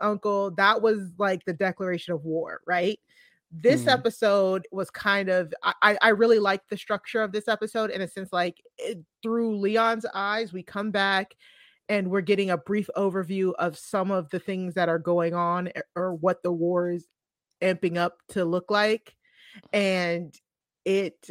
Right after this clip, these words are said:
Speaker 1: uh, it's scary because no-, nothing truly really kinda happened in this episode,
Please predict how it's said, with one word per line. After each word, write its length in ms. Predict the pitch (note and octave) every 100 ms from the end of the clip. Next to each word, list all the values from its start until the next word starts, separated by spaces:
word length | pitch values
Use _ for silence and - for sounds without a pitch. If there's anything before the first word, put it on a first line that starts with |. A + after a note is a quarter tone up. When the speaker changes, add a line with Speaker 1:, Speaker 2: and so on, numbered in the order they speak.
| -
Speaker 1:
uh, 360 | F3+ E3+ E3+ D#3
it's 200 | A#3 -
scary 420 | - A3+ F3 E3
because 320 | A3 A#3 G3+ D#3+
no-, 180 | G#3 F#3+
nothing 520 | G#3 A#3+ B3+ F4 E4
truly 420 | - - F4 E4+ D4
really 220 | D4 C#4+
kinda 280 | C4 B3+ B3
happened 420 | B3+ D#4+ B3 A3
in 160 | G#3
this 260 | G3+ G3 - -
episode, 720 | D#4 E4+ - F#3 E3+ E3+ E3